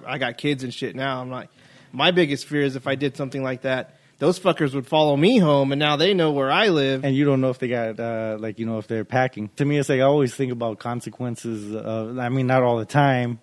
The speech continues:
Speaker 2: but, you know, I try to think more before
Speaker 1: Yeah.
Speaker 2: acting. Um, but yeah, like I said, that, that, you know, that could happen anytime. Uh, with me, it happened, and, um, from what I remember, not too long ago, maybe about, uh,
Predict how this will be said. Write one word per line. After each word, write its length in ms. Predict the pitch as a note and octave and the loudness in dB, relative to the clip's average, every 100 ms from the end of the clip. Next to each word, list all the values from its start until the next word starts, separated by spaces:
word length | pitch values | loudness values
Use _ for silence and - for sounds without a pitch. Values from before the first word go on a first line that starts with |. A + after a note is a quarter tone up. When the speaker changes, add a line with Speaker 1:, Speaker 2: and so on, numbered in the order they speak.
| B2 | -10
Speaker 2:
but, 420 | A2 B2+ A2+ - _ _ _ _ | -4 -4 -4 -8 _ _ _ _
you 140 | C3 B2+ | -4 -2
know, 200 | A2+ A2 | -2 -4
I 100 | A2+ | -2
try 180 | C3 A#2 | 0 0
to 80 | |
think 240 | A2 C3 - _ | 0 -4 -4 _
more 220 | A#2+ A2+ G#2 | -4 -4 -4
before 480 | G#2+ - A2 A2 | -8 -6 -6 -4
Speaker 1:
Yeah. 220 | C3+ C3 B2 | -2 -2 0
Speaker 2:
acting. 460 | B2+ B2 A2+ G#2+ - _ _ _ _ _ _ _ _ - | 0 0 -4 -10 -12 _ _ _ _ _ _ _ _ -10
Um, 480 | A#2+ A#2 A2 G#2+ G#2 | -6 -4 -4 -6 -8
but 220 | A2 A2+ | -6 0
yeah, 180 | C#3 B2 | 2 2
like 200 | A#2+ A#2+ | 2 -2
I 60 | |
said, 240 | A#2 A#2+ G#2+ | -2 -2 -2
that, 280 | A#2+ G2+ | -4 -4
that, 260 | A2 C3 B2+ - | -2 -2 -4 -6
you 100 | A#2+ | -4
know, 80 | |
that 160 | A2+ B2 | -4 -4
could 80 | D#3 | -2
happen 280 | C3 A#2+ A#2 | -4 -4 -6
anytime. 640 | A2+ G#2+ C3+ B2+ A#2+ A#2 | -6 -6 -6 -4 -6 -8
Uh, 380 | A2+ A2 G#2 G2+ - _ | -8 -8 -8 -10 -16 _
with 220 | A#2 G#2 | -12 -6
me, 180 | C3 C#3+ | -4 -2
it 80 | A#2+ | -2
happened, 460 | B2 A#2+ A2 A2 G2+ _ _ _ _ _ _ - | -2 -4 -8 -8 -12 _ _ _ _ _ _ -20
and, 360 | - G#2+ A2 | -14 -10 -8
um, 340 | A2 A2 A2+ A#2 - | -8 -10 -10 -12 -12
from 180 | A#2 | -6
what 120 | A2+ A#2 | -4 -2
I 40 | |
remember, 400 | C3 A#2+ A2+ A2 | -2 -4 -4 -4
not 260 | A#2+ C#3 - | -4 -4 -4
too 200 | E3 D#3 | -4 0
long 240 | B2 A#2 | 0 -2
ago, 440 | G#2+ G#2 A2 A2 G#2 | -4 -4 -4 -4 -4
maybe 240 | A2 G#2+ | -6 -4
about, 500 | A2+ A2+ A2 G2 - | -4 -4 -6 -8 -10
uh, 380 | A2+ A2 G#2 G#2 | -8 -6 -8 -12